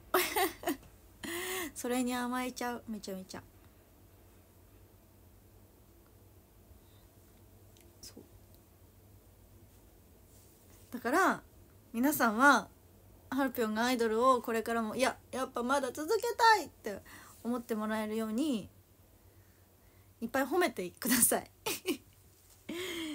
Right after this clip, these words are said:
そしたら、あの、その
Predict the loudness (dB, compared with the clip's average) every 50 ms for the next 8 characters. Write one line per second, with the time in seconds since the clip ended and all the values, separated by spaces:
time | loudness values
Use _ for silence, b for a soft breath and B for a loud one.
0 | -12 -14 B _ -8 -6 -6 -4 0 0 0 2 2 0 0 -2 -4 -8 -16 -20
1 | _ -20 -20 -20 -20 _ -20 -20 -20 _ -20 -20 _ -20 _ -20 -20 _ _ _
2 | -20 _ -20 _ _ -20 _ -20 -20 _ _ _ _ _ _ _ -8 -6 -6 -6
3 | -8 -10 -12 -14 -18 -20 -20 -20 -20 -20 _ -20 _ -20 _ -20 -20 _ -20 _
4 | _ _ _ -20 _ -20 -20 -20 _ -20 -20 _ _ _ -20 -20 -20 -20 -20 -20
5 | -20 -20 -20 _ -20 _ -20 _ -20 -20 -20 -20 -20 -20 -20 _ -20 _ -20 -20
6 | -20 -20 _ -18 _ -4 -2 0 0 0 0 0 0 0 -2 -4 -6